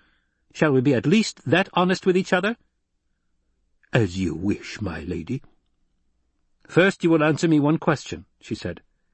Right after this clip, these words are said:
"Are you now a Harkonnen agent?" Hawat surged half out of his chair, his face dark with fury, demanding, "You dare insult me so?"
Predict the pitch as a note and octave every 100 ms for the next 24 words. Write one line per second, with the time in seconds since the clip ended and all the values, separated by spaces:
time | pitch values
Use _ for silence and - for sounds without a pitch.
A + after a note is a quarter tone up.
0 | _ _ _ - C#3+ G#3 C4+ A3 E3 D#3+
1 | F#3 F#3 C3+ D#3+ - G#3 G#3 G3+ D3+ A#2
2 | - - _ _ _ _ _ _ _ _
3 | _ _ _ _ _ _ _ C3+ G#2+ G#2+
4 | - - C3+ G#2 G#2 G2 - G#2+ F#2 F#2
5 | F2+ F2+ - - A2+ F#2 - - - B2+
6 | - C3 A2+ - G2+ D3 C3+ B2 - F#2+
7 | - - D3+ G2+ G#2 _ - C3+ A#2+ B2
8 | G#2+ G#2+ - - - A#2 D#3 A2 G2+ G2+
9 | E3 D#3 A#2+ G2 G#2+ A2 - - - C#3
10 | D#3 - G#2 C#3 D#3+ C#3+ - - D3 D3+